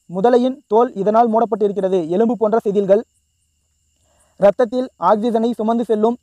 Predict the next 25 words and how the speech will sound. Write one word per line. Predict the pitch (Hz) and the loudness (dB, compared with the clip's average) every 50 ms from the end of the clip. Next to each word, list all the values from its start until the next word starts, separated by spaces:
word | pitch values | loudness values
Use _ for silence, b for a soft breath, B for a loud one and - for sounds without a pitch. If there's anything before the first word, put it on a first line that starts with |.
| _ _ - | _ _ -6
திறனை | - 208 220 226 233 233 | -2 0 0 0 0 -2
குறைப்பது | 190 202 208 226 220 226 202 214 240 - _ _ | -2 0 0 0 0 0 2 2 0 0 _ _
கார்பன் | - 196 185 214 220 202 226 247 254 - 196 | -4 2 4 4 4 4 2 -2 -4 -4 -4
மோனாக்சைடு. | 180 196 202 214 202 - 220 185 170 185 214 233 _ _ _ _ _ _ _ _ _ _ _ - | -2 0 0 0 0 -2 -4 -4 -2 -2 -4 -4 _ _ _ _ _ _ _ _ _ _ _ -4
அஹ், | - 196 | -2 0
carbon | 196 214 214 240 226 254 240 | 4 4 4 4 2 0 0
மோனாக்சைடை | 233 233 233 226 - 220 208 226 247 | 0 0 -2 -2 -2 -2 0 2 2
அதிகமா | 208 196 226 233 233 233 233 240 254 - | 2 2 0 -2 -2 0 0 -2 -2 -6
சுவாசிச்சோம் | _ - 208 202 220 233 247 233 196 233 226 | _ 0 4 4 4 4 0 -6 -4 -4 -4
அப்படின்னா | 214 190 196 190 185 214 247 - _ _ | -2 -2 -2 -2 -2 -2 -2 -4 _ _
மூச்சு | - 202 240 220 240 220 | -6 -4 -4 -4 -4 -4
திணறல் | 226 208 208 208 196 | -2 2 2 2 2
ஏற்படும். | 190 190 180 185 175 202 233 - _ _ _ _ _ _ _ _ _ _ _ _ _ _ _ _ _ _ _ _ _ _ _ - | 2 0 0 0 0 0 0 -2 _ _ _ _ _ _ _ _ _ _ _ _ _ _ _ _ _ _ _ _ _ _ _ 2
தேனை | 220 240 254 254 254 262 262 - - | 2 4 4 2 0 0 -2 -6 -4
பெறுவதற்காக | - 208 220 226 226 220 208 214 196 196 196 233 240 220 - | 0 2 2 2 2 0 0 0 0 2 2 2 0 0 -2
தேனீக்களை | 220 233 240 240 208 240 214 220 233 - | -2 0 0 -2 -2 0 0 0 0 0
வளர்க்கும் | 190 185 208 208 202 233 214 | 2 2 2 2 0 -6 -2
முறை | 202 202 214 240 254 _ - | 0 0 0 0 -2 _ -8
எபிகல்ச்சர். | 185 190 233 202 220 202 196 - 196 202 233 - _ _ _ _ _ - | -6 -6 -6 -4 -4 -4 -4 0 2 2 0 0 _ _ _ _ _ -6
எம் | 170 185 202 233 240 | -2 -2 0 0 0
எம் | 247 247 254 - | -2 -2 -4 -2
ஆர் | - 190 208 214 | 0 2 2 4
என்பது | 214 202 196 190 190 208 247 - | 2 0 0 0 0 0 0 0
எதை | 185 180 180 226 | -2 0 0 0
குறிக்கிறது? | 220 240 226 226 190 202 190 180 185 | 0 -2 -6 -4 -2 0 0 0 0